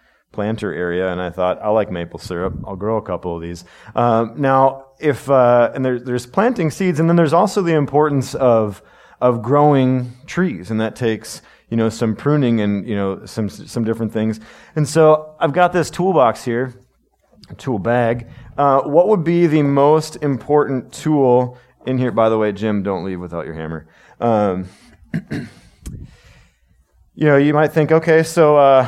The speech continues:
I've got, you know, something for trimming some trees down, something for taking some trees down."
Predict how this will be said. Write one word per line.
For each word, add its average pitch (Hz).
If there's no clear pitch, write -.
I've 127
got, 127
you 127
know, 120
something 127
for 113
trimming 139
some 139
trees 131
down, 123
something 123
for 117
taking 139
some 120
trees 117
down." 113